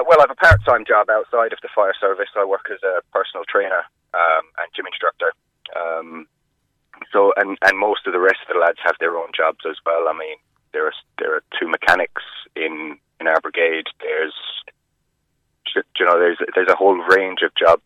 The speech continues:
that we have, that we have during the day as well. And then when the call comes in,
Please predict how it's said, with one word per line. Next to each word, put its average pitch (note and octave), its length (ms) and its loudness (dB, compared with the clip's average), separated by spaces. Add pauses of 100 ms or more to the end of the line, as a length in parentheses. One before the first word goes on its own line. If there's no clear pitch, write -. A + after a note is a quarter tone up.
(160)
that E2 120 -4 (160)
we E2 260 -6
have, E2 100 2 (200)
that F2+ 100 -4
we F2+ 180 -4
have E2+ 200 4 (100)
during F2 240 -4
the D#2+ 60 -12
day F2 280 -2
as D#2+ 140 -6
well. F2+ 180 2 (420)
And F2+ 160 -10
then F2 160 -12 (140)
when F2+ 160 2
the F2 80 -8
call F2+ 260 4
comes F2+ 340 -4
in, A2+ 260 -6